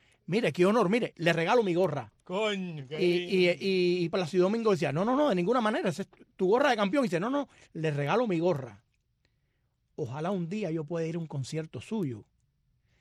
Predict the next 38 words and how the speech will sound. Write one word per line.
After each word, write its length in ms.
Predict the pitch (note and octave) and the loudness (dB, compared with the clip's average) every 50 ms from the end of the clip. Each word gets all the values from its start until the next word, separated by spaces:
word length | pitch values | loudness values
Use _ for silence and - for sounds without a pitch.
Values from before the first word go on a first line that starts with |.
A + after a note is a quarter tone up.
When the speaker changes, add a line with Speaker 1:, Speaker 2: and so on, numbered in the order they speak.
| _ _ - | _ _ -8
Speaker 1:
Y 80 | D3+ | -6
en 80 | C3+ C3 | -6 -4
aquel 180 | C3 E3 A3 A#3+ | -4 -4 -2 -2
momento 340 | B3 A3 A#3+ C4 B3 - | 0 0 0 0 0 -2
el 60 | F#3 F3+ | -2 -2
Duque 200 | F3+ C4 G#3+ G3 | -2 -2 -2 -2
Hernández 320 | F#3+ B3 C4+ A#3 G3 F3 | -2 -2 0 0 0 0
estaba 240 | D#3+ - A#3 C4 A#3 | 0 -2 -6 -6 -4
pensando 580 | G3 F#3 D#3+ - - B3 A#3 F3+ D3+ D#3 D#3 - _ _ _ _ _ _ _ _ _ _ _ _ _ _ _ _ | -4 -4 -4 -4 -6 -6 -6 -6 -6 -6 -8 -10 _ _ _ _ _ _ _ _ _ _ _ _ _ _ _ _
como 320 | - D#3+ D#3 D#3 D#3 D3+ | -4 -4 -2 0 0 0
el, 220 | D3 D3 D3 D#3+ - _ _ _ _ _ _ _ _ _ _ _ _ _ | 0 -2 -2 -4 -8 _ _ _ _ _ _ _ _ _ _ _ _ _
el 140 | - C#3+ C#3+ | -6 -4 -2
hombre 380 | G3+ C4 C4 B3 F#3+ F#3+ F#3 F3+ | 0 0 -2 -2 -2 -4 -4 -4
que 260 | F3+ D#3 E3 - - _ _ _ | -4 -6 -6 -8 -10 _ _ _
estaba 420 | - E3 - _ - G#3 G#3 F#3+ F3 | -12 -12 -10 _ -4 -2 0 0 0
desfenestrado 680 | D#3 C#3+ - D#3+ C#3+ C#3+ C#3 - - G#3+ B3 C4 A#3+ | 0 -2 -2 -4 -4 -4 -6 -2 0 2 2 2 2
en 80 | A3 F3+ | 0 -4
Cuba 300 | - C4 B3+ A#3 A3 F#3+ | -4 -2 0 2 2 2
ganando 300 | F3+ E3+ G3 A#3 B3+ G#3 | 2 0 0 0 -2 -2
ciento 260 | - G3 E3+ - E3 | -2 -4 -4 -4 -6
sesenta 360 | C3+ D#3 D#3 G3+ A#3 - D4+ | -6 -4 -2 -2 0 2 2
pesos 260 | C#4+ A3 G3 A#3 G#3 F#3 | 2 0 0 2 2 2
en 60 | F3 | 2
mazorra. 540 | D#3 C#3+ C#3 - G3+ F3+ D3 C3 C3+ G3 - _ _ _ _ _ _ _ _ _ _ _ _ _ _ | 0 -2 0 0 0 0 0 -2 -8 -10 -12 _ _ _ _ _ _ _ _ _ _ _ _ _ _
Speaker 2:
Con, 180 | - F3 F3 F3+ | -14 -14 -14 -10
con 200 | - F3+ F3+ D3 | -8 -6 -6 -2
chinela. 480 | - E3+ D#3+ F3 F#3 F3 D3+ A#2+ - _ | 0 0 2 4 4 2 2 -2 -6 _
Speaker 1:
Eh, 80 | - - | -20 -8
con 180 | - F#3+ F#3+ F3 | -2 0 0 2
chinelas 440 | - F3 F#3 A3 B3 B3 A3 G3+ G#3 | 2 4 6 6 6 6 6 6 4
en 80 | G3+ | 4
un 80 | A3+ A3+ | 2 2
taburete, 500 | - F#3+ F#3+ G#3 G#3+ A3 G3+ D#3+ F3+ F#3 | 2 4 4 6 4 4 4 2 0 0
como 200 | F3+ F3+ E3 D#3+ | -2 -2 -2 -2
dice 300 | E3+ F3 F3+ F3 D#3+ D#3 | -2 0 0 2 0 2
Carlos 280 | C#3+ D#3+ D#3+ E3 D#3+ D3+ | 2 0 0 0 0 0
Lanza. 340 | F3 F3 D#3 B2 C3+ C#3 - _ _ _ _ _ _ _ _ _ _ _ | 0 0 0 -2 -6 -10 -14 _ _ _ _ _ _ _ _ _ _ _
Eh, 360 | - D3+ D3+ D#3 D3+ D3+ - | -8 -6 -4 -4 -4 -6 -8